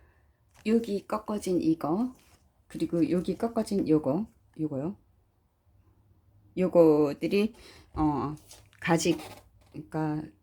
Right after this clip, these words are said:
상토로만 해서 이렇게 심었던 건데 이렇게 자랐어요. 얘네들이 감자뿌리, 각각의 개체, 어머, 여기 또 지금 보이세요?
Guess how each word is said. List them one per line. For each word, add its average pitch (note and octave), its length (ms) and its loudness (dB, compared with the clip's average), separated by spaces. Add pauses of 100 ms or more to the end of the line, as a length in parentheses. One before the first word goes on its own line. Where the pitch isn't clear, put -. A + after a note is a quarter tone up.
(140)
상토로만 F#3+ 760 4
해서 D#3 260 -4
이렇게 C3+ 380 -10 (240)
심었던 G3 540 -2
건데 D3 300 -4
이렇게 D#3 220 -6
자랐어요. D3 600 -4
얘네들이 C3+ 500 -2 (560)
감자뿌리, D3+ 960 0 (1200)
각각의 E3 520 0
개체, D#3 480 -2
어머, F3 260 2
여기 D3+ 300 0
또 D3+ 200 -2
지금 E3+ 260 -2
보이세요? D#3+ 540 4